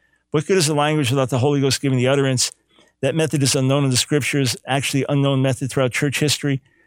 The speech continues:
Nowhere in the Bible are you told to seek tongues. Sounds like putting the cart before the horse, which doesn't work in the natural or spiritual. Yes, Sandy, it's been a real problem. I don't know when it started. Certainly, uh, it, in the modern Pentecostal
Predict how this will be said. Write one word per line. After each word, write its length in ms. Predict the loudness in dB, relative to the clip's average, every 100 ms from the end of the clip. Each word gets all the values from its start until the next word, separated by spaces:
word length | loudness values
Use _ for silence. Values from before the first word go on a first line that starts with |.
| _
Nowhere 140 | 0 2
in 40 |
the 60 | 2
Bible 320 | 2 2 2
are 40 |
you 120 | 0
told 260 | 0 -2 -2
to 60 | -2
seek 240 | -2 -2
tongues. 320 | -2 -2 0
Sounds 280 | 0 0 0
like 100 | -2
putting 220 | -2 -2
the 80 | -2
cart 280 | 0 0 0
before 260 | -2 -2 -2
the 100 | -2
horse, 440 | 0 0 0 -4 -6
which 320 | -2 -2 -2 -10 _ _
doesn't 220 | -2 0
work 220 | 0 0
in 60 | 0
the 80 | 0
natural 420 | 0 0 0 0
or 80 | 0
spiritual. 460 | 0 0 -2 -4 -14 -20 -20 -6
Yes, 200 | -2 0
Sandy, 320 | 0 -2 -4
it's 200 | -2 -2
been 140 | 0
a 60 | 2
real 180 | 0 0
problem. 560 | 0 0 0 0 -2 -6 _ _ _ -10
I 80 | -4
don't 100 | 0
know 60 | 2
when 180 | 0 0
it 100 | 0
started. 600 | -2 0 2 2 0 -4 _ _ _ _ _ _ _
Certainly, 920 | -2 0 2 0 0 0 0 0 -2 -8 -14
uh, 120 | -14 -14 -20 -6
it, 220 | -4 -2
in 200 | 0 0
the 180 | 2 0
modern 960 | 2 2 0 0 2 0 0 -2 -4 -6 _ _ _
Pentecostal 920 | -6 -4 -2 0 0 0 -2 -2 -2